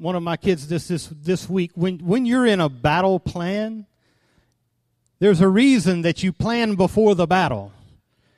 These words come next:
Is because when the battle's happening, there's bullets flying by your head and bombs going off and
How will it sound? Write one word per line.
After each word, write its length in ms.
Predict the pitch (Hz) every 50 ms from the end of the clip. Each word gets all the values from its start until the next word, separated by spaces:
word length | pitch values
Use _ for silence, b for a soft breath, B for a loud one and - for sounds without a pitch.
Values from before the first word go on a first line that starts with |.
| _ -
Is 120 | 185 165 147
because 320 | 165 208 - 233 220 170
when 160 | 202 247 247
the 80 | 226 208
battle's 440 | 170 208 226 254 254 254 220 175 -
happening, 380 | 185 220 220 190 220 208 196
there's 180 | 208 202 175 131
bullets 400 | 151 170 226 254 233 220 - -
flying 340 | - 208 190 190 190 185 175
by 140 | 185 185
your 160 | 190 180 175 147
head 240 | 147 190 185 190
and 120 | 190 175 151
bombs 360 | 175 190 214 220 226 214 160
going 260 | 165 202 202 190 180
off 320 | 175 170 165 170 165 156 -
and 160 | 147 143